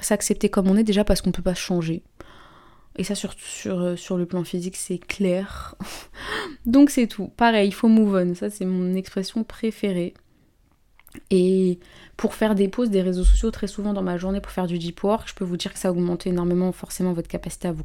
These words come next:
concentrer, à créer. Votre créativité, elle est accrue, à apprendre profondément de nouvelles choses. Donc, euh, ça, ça change littéralement notre cerveau en bien ou en mal.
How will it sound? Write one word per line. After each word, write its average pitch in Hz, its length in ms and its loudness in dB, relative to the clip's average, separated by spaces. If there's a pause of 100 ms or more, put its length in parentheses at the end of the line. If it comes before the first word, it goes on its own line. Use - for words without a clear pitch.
concentrer, 208 600 -2 (720)
à 175 440 0
créer. 240 460 4 (120)
Votre 175 200 0
créativité, 180 720 -4
elle 170 220 -2
est 165 140 -4 (140)
accrue, 190 520 -6 (480)
à 208 240 4
apprendre 214 400 2
profondément 185 720 -2 (340)
de 185 80 -2
nouvelles 185 340 2
choses. 190 420 -8 (1600)
Donc, 214 320 2
euh, 185 640 4
ça, - 180 -6
ça 214 220 4
change 240 320 6
littéralement 220 540 6
notre 196 180 4
cerveau 190 420 0
en 190 120 0
bien 180 320 -2
ou 202 140 -2
en 185 120 0
mal. 175 200 -2